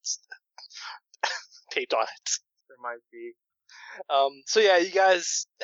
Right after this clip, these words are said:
Speaker 1: have a, a bit of Jack to calm the nerves, and you just kinda go to bed from there?
Speaker 2: Uh, yeah, I think so. It's been a long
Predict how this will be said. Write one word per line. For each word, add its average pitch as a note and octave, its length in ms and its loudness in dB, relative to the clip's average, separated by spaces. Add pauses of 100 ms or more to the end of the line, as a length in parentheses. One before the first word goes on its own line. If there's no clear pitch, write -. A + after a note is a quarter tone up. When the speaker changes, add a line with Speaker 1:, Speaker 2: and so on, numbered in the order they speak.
(100)
Speaker 1:
have D#3+ 180 6
a, C#3 240 0 (160)
a A2 120 -6
bit C3+ 140 0
of B2+ 100 0
Jack A#2 340 0 (320)
to B2 140 -10 (380)
calm A#2 220 2
the A#2 80 -8
nerves, A2+ 540 -4 (280)
and A2 300 -20 (100)
you - 440 -18
just - 220 -14
kinda A#2 160 -4
go A#2 80 -12
to - 80 -18
bed A#2+ 140 -4
from - 140 -10
there? C3 120 0 (560)
Speaker 2:
Uh, C#3+ 500 6 (500)
yeah, C3 260 4
I C3 120 -2
think A#2+ 160 -12
so. B2 400 -2
It's - 180 -20
been C#3 120 -10
a A#2+ 60 -10
long G#2+ 220 -8